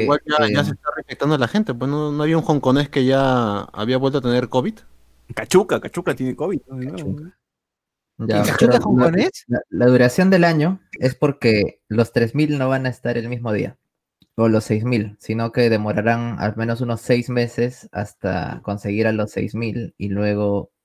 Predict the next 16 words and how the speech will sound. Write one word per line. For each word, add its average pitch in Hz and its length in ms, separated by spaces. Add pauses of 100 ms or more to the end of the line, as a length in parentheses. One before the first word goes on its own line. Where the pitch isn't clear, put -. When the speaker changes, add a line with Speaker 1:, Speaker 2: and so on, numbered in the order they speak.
(100)
Speaker 2:
Eh, - 340 (180)
seis 107 320
meses 107 460
haciendo 107 320
el 104 60
seguimiento, 104 600
porque - 200
van 120 120
a 135 40
recibir 117 280
más 113 160
de 117 60
una 107 140
dosis 107 280
de 107 80
vacuna. 104 440